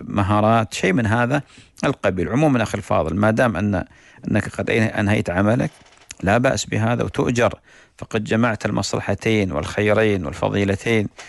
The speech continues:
لكن بمجرد أن يأتيك عمل،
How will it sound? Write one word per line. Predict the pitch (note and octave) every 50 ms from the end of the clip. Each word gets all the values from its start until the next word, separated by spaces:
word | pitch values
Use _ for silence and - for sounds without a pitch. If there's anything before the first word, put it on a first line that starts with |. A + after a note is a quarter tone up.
| - - - - -
لكن | - A#2 - - B2 A#2+
بمجرد | B2 A#2+ B2 C3 C3 E3 E3+ - - - G#2 F#2+ - - - - - -
أن | G#2+ G#2+
يأتيك | A2 - G2+ - D3+ C#3 - -
عمل، | G#2+ A#2+ C#3 C#3+ D3+ E3+ G3 C#4+ -